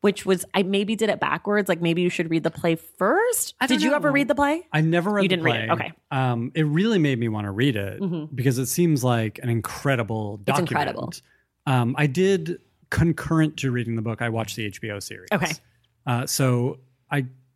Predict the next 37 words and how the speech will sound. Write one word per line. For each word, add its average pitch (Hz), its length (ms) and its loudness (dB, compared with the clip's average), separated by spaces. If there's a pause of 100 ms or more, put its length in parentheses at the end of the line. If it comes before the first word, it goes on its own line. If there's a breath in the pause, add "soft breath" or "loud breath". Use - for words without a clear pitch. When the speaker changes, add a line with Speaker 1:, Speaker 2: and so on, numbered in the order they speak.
(120)
Speaker 2:
which 190 240 0
was 180 140 4
really 156 340 4
helpful. - 520 -6
Speaker 1:
Yeah. 170 180 2
Speaker 2:
Um, 120 400 -2
but 196 220 2
even, 269 420 2
like, 214 160 2
I 214 80 2
think 269 260 -2
the 202 120 0
stuff, - 840 -2 (520)
the 175 80 4
scenes 226 400 2
that 185 100 -8
they 170 80 0
sort 147 220 2
of 113 200 -2
dig 123 220 4
in 120 180 4
on 107 420 -2
and 113 180 -2
tell 117 180 0
stories 113 420 0
about 113 440 -2
in 104 600 0
the 117 80 0
oral 113 240 2
history, 127 640 0 (500)
they 180 120 2
do 302 180 2
a 277 60 0
good 156 180 0
job 117 300 0
setting 113 440 -2
up 107 160 -6